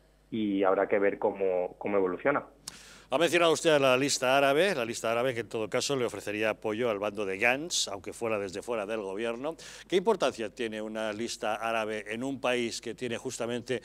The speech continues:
Speaker 2: en el mundo árabe a su principal enemigo?
Speaker 1: <laughs> Pues, eh, primero de todo, vam-, eh, ellos ya han dicho abiertamente que con el partido que más cómodos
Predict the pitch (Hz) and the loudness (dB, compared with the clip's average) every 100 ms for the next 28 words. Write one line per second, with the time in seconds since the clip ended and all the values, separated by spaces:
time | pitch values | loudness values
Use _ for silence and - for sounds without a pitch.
0 | - - 120 120 127 135 131 123 113 - | -10 -8 -4 -2 -2 0 4 4 4 2
1 | 120 127 107 120 117 113 110 98 87 143 | 0 -2 -4 -4 -4 -4 -4 -6 -4 -2
2 | - 151 - - - - - - - - | -2 -4 -6 -12 -20 -20 -18 -20 0 4
3 | 135 - - 110 127 120 120 110 - 120 | 4 2 -14 -6 6 8 8 6 0 2
4 | 143 151 143 113 107 110 123 117 113 113 | 4 4 2 0 0 -2 -2 0 0 0
5 | 120 123 120 113 117 120 113 113 110 117 | 0 2 0 0 0 0 0 -2 -4 -6
6 | - - - 98 98 98 98 - 104 104 | -8 -10 -10 -12 -10 -8 -8 -6 -6 -6
7 | 104 104 - _ _ _ _ _ _ - | -6 -8 -10 _ _ _ _ _ _ 4
8 | 139 127 101 | 6 6 4